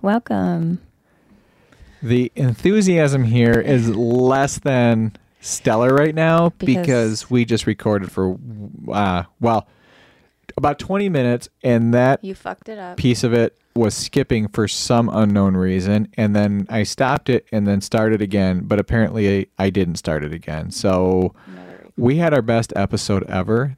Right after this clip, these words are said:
Speaker 2: that is in the air. It's gone.
Speaker 1: Well, it's a good thing that it was not the best episode ever, but
Speaker 2: I, I think it
Speaker 1: welcome.
Speaker 2: was meant to be. It was a little too much about me, I think, and that's really triggering to you.
Speaker 1: Um, right, sure.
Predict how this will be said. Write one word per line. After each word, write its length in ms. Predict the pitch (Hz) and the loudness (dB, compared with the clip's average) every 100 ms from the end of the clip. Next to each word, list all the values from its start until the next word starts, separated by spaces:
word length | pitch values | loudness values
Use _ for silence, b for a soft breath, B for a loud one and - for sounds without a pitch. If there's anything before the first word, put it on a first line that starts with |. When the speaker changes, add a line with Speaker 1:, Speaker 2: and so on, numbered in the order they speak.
| - | -6
Speaker 2:
that 180 | 98 - _ - | -6 -6 _ -4
is 720 | 101 95 90 - - - - _ _ _ _ _ _ | -2 -2 -4 -10 -12 -14 -20 _ _ _ _ _ _
in 140 | 107 98 | -8 -6
the 140 | 90 | -6
air. 180 | 82 95 | -8 -12
It's 140 | - - | -14 -12
gone. 300 | - - 92 b b b b b b _ _ _ | -10 -10 -14 b b b b b b _ _ _
Speaker 1:
Well, 260 | 233 233 220 B B _ _ - | -16 -16 -18 B B _ _ -18
it's 300 | 214 - - | -18 -18 -18
a 80 | 208 | -8
good 160 | 196 | -6
thing 160 | 196 185 | -4 -4
that 80 | 160 | -4
it 80 | |
was 180 | - 156 | -6 -10
not 280 | - - - _ - | -12 -16 -18 _ -20
the 60 | 240 | -16
best 260 | - - - | -16 -16 -18
episode 500 | - - - 208 208 - | -20 -20 -16 -16 -16 -18
ever, 320 | 208 240 403 _ _ | -18 -14 -16 _ _
but 80 | - 180 - | -6 -4 -6
Speaker 2:
I, 40 | 214 | -8
I 140 | 196 | -6
think 160 | - - | -6 -2
it 40 | |
Speaker 1:
welcome. 180 | 107 98 | -2 0
Speaker 2:
was 160 | 95 95 | -2 -2
meant 200 | 90 - | -4 -4
to 80 | |
be. 160 | 92 95 | -6 -2
It 40 | 90 | -2
was 100 | 107 | 0
a 20 | |
little 140 | 120 | 0
too 160 | 113 107 | 0 -2
much 180 | 95 - | -2 -2
about 240 | 90 82 | -4 -2
me, 180 | 92 85 | -2 -2
I 120 | 82 | -2
think, 340 | - 90 87 | -4 -6 -4
and 160 | 90 82 | -4 -4
that's 340 | 80 80 - | -4 -6 -8
really 320 | 87 87 87 92 _ _ _ _ _ _ _ _ _ _ _ _ | -4 -2 -4 -8 _ _ _ _ _ _ _ _ _ _ _ _
triggering 400 | - 101 131 147 | -6 -4 -4 -8
to 80 | 139 | -8
you. 300 | 151 190 190 _ _ - | -6 -6 -6 _ _ -18
Speaker 1:
Um, 240 | 202 160 175 196 | -18 -16 -18 -18
right, 360 | 170 156 - _ | -16 -18 -18 _
sure. 360 | - - 160 | -20 -14 -14